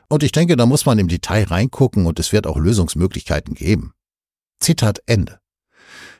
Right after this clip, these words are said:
Die Gedankenspiele werden jedoch im Lauf des Gesprächs von Brigadegeneral Frank Gräfe unter Verweis auf die roten Linien der Politik verworfen. Stattdessen sieht Gräfe es, neben einer Ausbildung der Ukraine als Option, die Briten mit ins Boot zu holen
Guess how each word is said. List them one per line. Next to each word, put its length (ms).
Die 80
Gedankenspiele 720
werden 260
jedoch 260
im 120
Lauf 240
des 160
Gesprächs 520
von 260
Brigadegeneral 920
Frank 300
Gräfe 420
unter 220
Verweis 440
auf 140
die 80
roten 260
Linien 380
der 80
Politik 460
verworfen. 560
Stattdessen 480
sieht 240
Gräfe 360
es, 380
neben 260
einer 200
Ausbildung 500
der 160
Ukraine 520
als 200
Option, 540
die 100
Briten 460
mit 160
ins 220
Boot 280
zu 160
holen 380